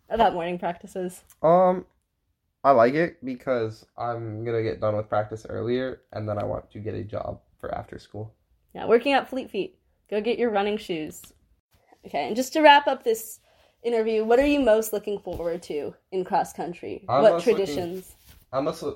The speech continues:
Speaker 2: I'm most looking forward to, uh, going to the state meet with my team and performing very well.
Speaker 1: It's, it's gonna happen.
Speaker 2: It's happening.
Speaker 1: If you believe it's gonna happen, it will.
Speaker 2: Manifesting.
Speaker 1: Yes.
Speaker 2: Because
Speaker 1: No
Speaker 2: we've all, we've all put in the work,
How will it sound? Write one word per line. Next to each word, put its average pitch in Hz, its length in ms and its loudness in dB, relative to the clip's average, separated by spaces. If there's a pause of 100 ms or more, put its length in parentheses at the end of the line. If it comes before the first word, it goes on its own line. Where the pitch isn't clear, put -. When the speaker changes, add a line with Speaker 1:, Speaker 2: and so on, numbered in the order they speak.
(160)
Speaker 2:
I'm 127 80 -2
most 151 220 2
looking 147 240 -4
forward 123 480 -4
to, 117 240 -4
uh, 98 360 0 (600)
going 123 160 0
to 117 80 -2
the 107 60 -4
state 110 300 -6
meet 135 300 -8 (300)
with 113 120 -6
my 107 140 0
team 107 460 -10 (100)
and 98 460 -6 (500)
performing 113 680 -6
very 101 240 -4
well. 107 400 -4 (160)
Speaker 1:
It's, - 280 -20
it's - 200 -4
gonna 233 200 0
happen. 190 460 -4
Speaker 2:
It's 110 140 -8
happening. 123 420 -4 (240)
Speaker 1:
If 220 140 -2
you 240 100 -2
believe 226 320 2
it's 254 160 2
gonna 247 220 -2
happen, 208 360 -6
it 190 200 -6
will. 151 240 -6 (300)
Speaker 2:
Manifesting. 117 840 -4
Speaker 1:
Yes. - 340 -12 (140)
Speaker 2:
Because - 200 -10
Speaker 1:
No 214 100 6
Speaker 2:
we've 262 80 6
all, - 240 4
we've 131 140 -6
all 147 120 0
put 147 160 -10
in 143 100 -6
the 120 80 -8
work, 117 280 -8